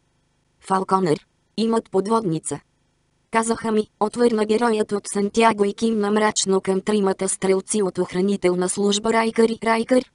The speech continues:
които покриваха кабината с пистолет и рязана карабина. Бел позна телохранителя Плимптън,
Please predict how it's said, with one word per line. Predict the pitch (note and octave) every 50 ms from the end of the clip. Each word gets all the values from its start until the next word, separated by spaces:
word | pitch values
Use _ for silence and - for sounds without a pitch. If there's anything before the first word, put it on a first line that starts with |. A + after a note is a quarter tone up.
| _ _
които | - F#3+ G3 A3 A3 - A3+ G3+
покриваха | - F#3+ F#3+ - G#3+ A3+ A3 G#3+ F#3 - - G3+
кабината | G3+ G#3+ G#3+ A3+ A#3+ A#3 G#3+ G#3+ G#3 - G#3+ G#3
с | -
пистолет | - G#3+ G#3+ - - - G#3+ A3+ A#3+ A#3+ A3+ -
и | G#3+ G#3 A3
рязана | A3+ A3+ A3 G3 G#3 G3+ G3+ G3+
карабина. | G3 F#3+ F#3+ F#3+ G3 A3 A3+ F#3 D3 C#3+ - _ _ _ _ _ _ _
Бел | G3+ A#3 A3+ A3+
позна | - - G3 F#3+ G#3 A3+ A3+ G#3
телохранителя | - F#3+ F#3+ F#3+ F#3 - F#3+ F#3+ G3 G3+ G3+ - A3+ A3+ A3+ A3+ A3
Плимптън, | - A3+ A3+ A3+ A3+ A#3 - - B3+ B3+